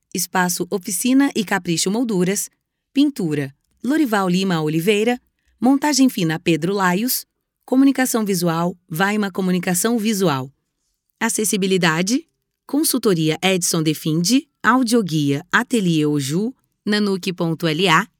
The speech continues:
e Juju Resolve. Paisagem sonora, Notas para o Silêncio, Tchê Leal e o Gledson Castro. Aplicativo O Que Cala em Você.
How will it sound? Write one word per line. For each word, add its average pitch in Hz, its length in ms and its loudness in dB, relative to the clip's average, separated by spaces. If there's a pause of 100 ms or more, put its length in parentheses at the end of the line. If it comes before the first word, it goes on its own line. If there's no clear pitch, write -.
(120)
e 220 160 -2
Juju 185 300 -2
Resolve. 156 580 -2 (400)
Paisagem 208 500 0
sonora, 175 480 0
Notas 180 480 -2
para 151 180 -2
o 151 60 -4
Silêncio, 233 560 0 (180)
Tchê 285 160 -2
Leal 180 400 0 (140)
e 240 100 4
o 208 60 -2
Gledson 185 480 -2
Castro. 139 480 -2 (800)
Aplicativo 226 800 -2 (120)
O 294 140 -2
Que 339 220 0
Cala 208 340 0
em 170 100 2
Você. 156 480 -2